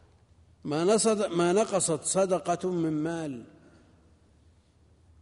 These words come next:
طيب، قد يقول قائل: "أنا معي ألف"، فإذا أخرجت زكاة هذا الألف خمسة وعشرين،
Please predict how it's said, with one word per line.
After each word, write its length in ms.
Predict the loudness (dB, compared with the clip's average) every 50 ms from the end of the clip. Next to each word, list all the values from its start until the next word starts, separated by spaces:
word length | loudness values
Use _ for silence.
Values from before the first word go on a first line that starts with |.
| _ -20 -20 -20 -20 -20 _ _ _ -20 -20 _ _ _ _ _ _ -20 -20 _ -20 -14
طيب، 260 | -12 -10 -10 -12 -14 -16 -12 -6
قد 180 | -4 -2 -2
يقول 320 | -2 -2 -2 -2 -2 -2 -2
قائل: 420 | -2 -2 -2 0 0 0 0 0
"أنا 180 | 0 0 0 0
معي 460 | 0 0 0 -2 -2 -2 0 0 0
ألف"، 340 | 2 0 0 -4 -8 -16 -20 -20 -20 -20 -20 -20 -20 -20 _ _ _ _ _ _ _ _ _ _ _ _ _ _ _ _ _ _ _ _ _ _ _ _ _ _ _ _ _ -10
فإذا 500 | -8 -6 -4 -2 -2 -2 -2 -2 -4 -6
أخرجت 320 | -4 0 2 2 2 0
زكاة 720 | -2 -4 -2 0 0 0 0 2 2 2 2 2 0 0 -2 -4
هذا 440 | -2 0 2 4 4 4 4 4 4
الألف 680 | 4 2 2 2 2 2 2 2 0 -2 -4 -10 -18 -20 -20 -20 -20 -20 -20 -20 -20 -20 -20 -20 -20 _ -20 -20 _ _ _ _ _ -20 -20 -20 -20 -16
خمسة 420 | -6 -2 0 0 2 0 0 -2
وعشرين، 760 | -2 -2 -2 -2 -2 -2 -2 0 0 0 -2 -2 -6 -10 -14